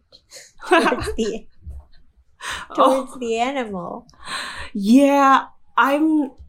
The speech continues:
Speaker 2: I'm gonna tell you that,
Speaker 1: <laughs>
Speaker 2: well, one of my friends went to go meet one of these Instagram famous cats.
Speaker 1: Oh, yeah.
Speaker 2: Instagram famous cat. I think it's his,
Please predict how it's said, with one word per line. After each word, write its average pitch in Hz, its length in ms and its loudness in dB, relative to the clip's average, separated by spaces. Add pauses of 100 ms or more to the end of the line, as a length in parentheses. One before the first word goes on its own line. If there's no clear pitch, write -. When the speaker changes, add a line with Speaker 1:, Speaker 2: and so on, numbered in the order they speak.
(280)
Speaker 2:
I'm 254 200 2
gonna 320 280 0
tell 226 280 2
you 175 680 0
that, 160 340 0 (440)
Speaker 1:
<laughs> - 380 -8
Speaker 2:
well, 240 260 8
one 226 180 6
of 320 80 6
my 247 160 4
friends 175 500 0
went 165 300 0
to 175 100 -2
go 160 200 4
meet 156 300 0
one 160 160 0
of 160 100 -2
these 151 300 -4
Instagram 156 640 -4
famous 156 320 -4
cats. 185 580 2
Speaker 1:
Oh, - 80 -20
yeah. 254 560 0 (360)
Speaker 2:
Instagram 175 480 0
famous 165 320 0
cat. 143 500 -2
I 151 80 -12
think 226 360 0
it's 269 280 -4
his, 180 300 -4